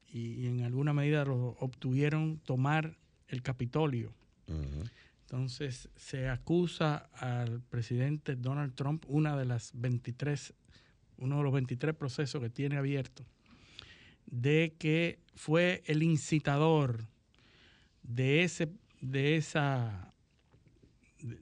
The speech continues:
Speaker 1: de esa protesta, ¿verdad?
Speaker 2: Ujú.
Speaker 1: Y que él sabía que, que se podía producir eso. Y para coronar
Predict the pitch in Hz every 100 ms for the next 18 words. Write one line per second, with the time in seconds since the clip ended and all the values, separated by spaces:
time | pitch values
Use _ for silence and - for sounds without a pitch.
0 | 123 123 - - - - 123 139 - 170
1 | 185 165 202 214 - - 131 165 190 180
2 | _ _ 90 90 78 82 110 - - _
3 | - 156 - - 165 160 - _ _ _
4 | - 165 185 202 - 180 156 151 190 156
5 | 120 117 _ _ _ _ _ _ _ -
6 | - - - 131 123 123 117 107 107 -
7 | - _ _ _ - 131 131 123 - 143
8 | 127 131 143 165 165 156 147 123 160 147
9 | 123 143 - - - - - - _ _
10 | _ _ - 214 147 180 190 - - _
11 | _ _ _ _ _ _ _ _ _ _
12 | _ _ - 156 156 147 170 160 156 156
13 | 233 262 202 151 -